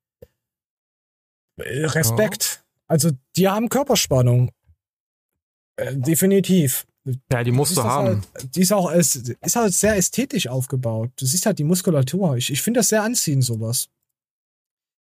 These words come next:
Speaker 1: Jetzt, ob, ob man solche Frauen dann anziehend findet, die strippen, aber es heißt ja nicht, dass sie eine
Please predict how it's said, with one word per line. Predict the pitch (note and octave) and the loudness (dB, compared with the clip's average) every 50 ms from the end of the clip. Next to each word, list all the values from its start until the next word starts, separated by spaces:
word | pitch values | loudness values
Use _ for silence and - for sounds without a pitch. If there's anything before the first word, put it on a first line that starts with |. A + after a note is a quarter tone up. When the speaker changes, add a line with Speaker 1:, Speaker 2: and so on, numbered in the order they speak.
| _ _ - | _ _ -2
Speaker 1:
Jetzt, | C3+ B2+ - | 0 0 0
ob, | D#3 - - | 0 0 0
ob | D#3+ E3 - | -2 0 2
man | F3+ E3+ | 2 2
solche | D#3 D#3+ D3+ D#3+ C3+ | 4 4 2 2 0
Frauen | - - D3 D#3+ G3 | 0 0 2 2 4
dann | G3+ F#3+ F#3 | 4 4 4
anziehend | E3+ F3+ F#3+ - - F#3 F3 | 2 2 2 2 2 2 2
findet, | - - F3+ G3 F#3+ F3+ F3 E3 - | 2 4 4 4 4 4 4 2 2
die | D#3 | 0
strippen, | C#3+ - - - - F3 F#3 F3+ G3+ F#3+ | 0 0 0 0 0 0 0 2 2 2
aber | D#3+ C#3 | 4 4
es | B2+ - | 4 2
heißt | D3 D3+ - - | 2 0 0 0
ja | D#3+ C#3+ | 2 2
nicht, | C#3+ C#3 - - | 2 2 2 2
dass | C#3 B2+ - | 0 2 2
sie | C3+ B2+ - | 2 0 0
eine | A#2+ C3 C3+ C#3 C3+ C3 C3 B2+ B2 A#2+ G#2 - | 2 2 4 4 6 6 6 6 4 4 0 -2